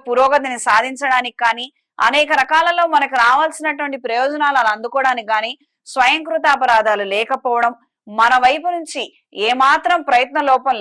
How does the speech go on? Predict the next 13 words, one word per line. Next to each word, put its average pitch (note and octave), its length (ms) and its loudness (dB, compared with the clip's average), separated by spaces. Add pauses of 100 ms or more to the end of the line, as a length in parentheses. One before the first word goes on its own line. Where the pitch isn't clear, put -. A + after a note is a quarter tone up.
లేకపోవడం, A#3 580 -2 (420)
రకరకాలైనటువంటి C4 920 2 (100)
పరిస్థితుల్లో D4 640 0 (440)
మనం C4+ 280 2
వాటికి B3+ 280 2 (120)
లొంగి D4 320 -4
ప్రవర్తిస్తున్నటువంటి C4 1080 0
విధి A3 240 -10
విధానాన్ని C4 540 0
బట్టే G#3+ 280 -2 (400)
మనకు A#3+ 320 -4
రావాల్సినటువంటి D4 840 0 (200)
ఆదాయాలు B3 460 2